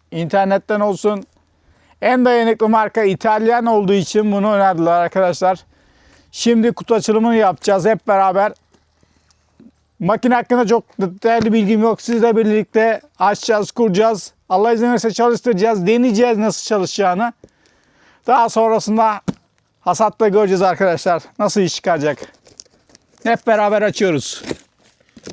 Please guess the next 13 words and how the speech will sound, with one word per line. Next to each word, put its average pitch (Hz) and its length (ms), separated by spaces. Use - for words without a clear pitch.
Ertuğrul, 233 500
vatana, 233 340
millete, 233 600
bize 180 200
hayırlı 226 360
uğurlu 240 160
olsun. 220 260
Zeylin 226 560
Natural'e 262 420
hayırlı 247 380
uğurlu 254 120
olsun 220 240
Ertuğrul. 185 380